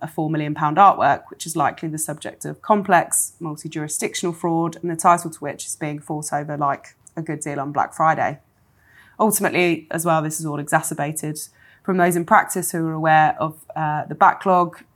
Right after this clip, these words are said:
in criminal cases being brought to trial, available courts, and a lack of police resource to deal with such complex investigations in the first place.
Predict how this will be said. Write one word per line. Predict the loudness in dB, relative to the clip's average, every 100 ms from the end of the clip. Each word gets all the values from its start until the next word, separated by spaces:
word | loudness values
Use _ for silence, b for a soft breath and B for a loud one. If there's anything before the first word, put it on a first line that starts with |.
| _ -8
in | -4 -4
criminal | -4 -4 -4
cases | -2 -2 -2 -8
being | -6 -4 -4
brought | -8
to | -10
trial, | 0 6 8 8 4 -2
available | -4 -2 -2 -6
courts, | -6 -6 -4 -6 -6 -6 -8 b b 4
and | 4 6
a | 2
lack | 0 0
of | -8
police | -8 -8 -6
resource | -4 -4 -4 -6
to | -6
deal | -6 -6
with | -6
such | -10 -10
complex | -10 -10 -8 -10 -10
investigations | -10 -10 -10 -6 -6 -4 -6 -8 -8
in |
the | -4
first | 4 4 4
place. | -4 -6 -8 -10